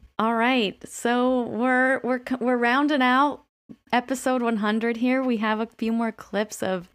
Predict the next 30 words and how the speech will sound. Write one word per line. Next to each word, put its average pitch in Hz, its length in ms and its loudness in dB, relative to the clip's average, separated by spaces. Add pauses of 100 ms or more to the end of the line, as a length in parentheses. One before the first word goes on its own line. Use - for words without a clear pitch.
a 196 80 -8
couple 233 240 -2
of 269 80 -2
the 233 120 -4
awesome 190 380 2
guests 175 380 -4
we've 160 160 -2
had. - 360 -2
In 180 120 0
addition 196 480 -4
to 190 400 -2
the 170 100 -4
scientists 175 1120 -6
and 165 460 -4
Anything 185 380 -4
Bones 180 360 -2
host, 180 420 -4
we 190 140 -2
had 185 500 -4 (220)
one 247 240 0
of 285 60 2
my 226 140 0
favorite 202 720 0
cannabis 185 400 -2
influencers, 180 800 -4
Dope 185 240 -2
Kitchen, 175 360 -4
on 160 120 -2
the 160 80 -4
podcast. 165 640 -4